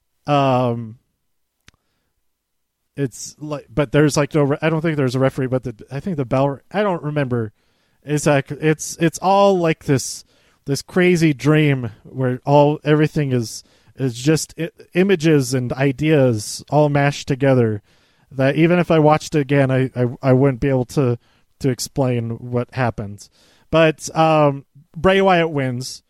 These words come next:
Um, it was really, it was really cool how that happens. Like, w-, w-, leading up to that, right before that, we, we hear, like, this is what I was, like,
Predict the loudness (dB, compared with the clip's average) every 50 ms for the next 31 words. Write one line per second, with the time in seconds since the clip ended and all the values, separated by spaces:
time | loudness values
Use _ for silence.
0 | _ _ _ _ _ _ _ -4 -2 0 2 2 2 0 -2 -4 -10 -20 _ _
1 | -4 0 0 2 2 2 0 0 -2 -2 -2 -4 -4 -4 -6 -10 -2 0 2 2
2 | 2 0 0 2 2 4 4 2 2 0 0 -2 -2 -2 0 0 0 0 -2 -4
3 | -6 -6 -6 -10 -14 -18 _ _ _ _ _ -10 -8 -8 -8 -8 -16 -18 -16 -18
4 | -16 -12 -14 -14 -12 -6 -4 -2 -2 -2 -4 -8 -8 -2 -4 -2 -2 -2 -2 0
5 | 0 0 -2 -4 -6 -6 -6 -4 2 4 4 4 4 2 0 -2 -6 _ _ _
6 | _ _ _ _ -14 -14 -14 -12 _ -2 -2 -2 0 2 2 4 4 4 2 0
7 | -6 _ _ _ _ _ _ _ -2 -2 -2 -2 _ -14 _ _ _ _ _ _
8 | _ _ _ -10 -2 -2 -2 0 -2 -4 0 2 2 4 4 4 2 2 0 -2
9 | -4 -4 -4 -4 -4 -6 -14 _